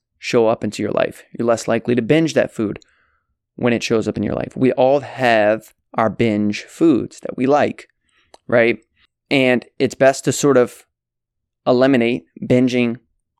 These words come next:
on those foods by not having them readily available at the snap of a finger in the pantry, right? So that's tip number one, okay? Does this tip work for every single person? No, it does not.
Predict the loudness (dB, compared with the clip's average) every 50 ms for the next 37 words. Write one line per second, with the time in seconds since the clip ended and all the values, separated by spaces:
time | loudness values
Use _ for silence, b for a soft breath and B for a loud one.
0 | _ _ -2 0 2 4 4 2 0 0 -2 -2 0 0 0 -4 -6 _ _ _
1 | _ -2 0 2 2 0 0 0 0 2 2 2 2 0 -4 -4 -4 -4 -6 -8
2 | _ _ _ _ _ _ _ _ _ _ _ _ 4 4 4 4 4 0 0 0
3 | 2 2 4 4 2 2 0 -4 -6 -8 _ _ _ _ _ -6 -4 -4 -4 -6
4 | -2 0 0 0 0 -2 -6 -6 -6 -4 -2 -2 -2 -2 -2 -4 -6 _ _ _
5 | _ _ _ _ _ _ _ _ _ _ _ -2 -2 -2 0 0 0 -2 -2 -4
6 | -6 -8 -8 -8 -10 -12 -12 -14 _ _ _ _ _ -20 -20 _ 2 4 4 4
7 | 2 -2 _ _ _ b b b b b b b b 0 2 4 4 4 0 0
8 | -4 -2 -2 -2 0 0 -2 2 2 2 2 2 -2 -2 -4 -6 -10 -10 -12 -12
9 | -14 -20 -8 -6 -4 0 2 2 0 0 -2 b b b b b b b b b
10 | b b b _ 4 4 4 4 2 2 2 0 0 0 0 2 4 2 2 2
11 | 2 0 0 2 2 2 2 2 0 -2 -2 -2 -2 0 -2 -2 -4 -4 -6 -10
12 | -12 -12 -14 _ _ _ _ _ 0 2 2 2 2 2 0 -2 -2 0 -2 -4
13 | -4 -6 -10 _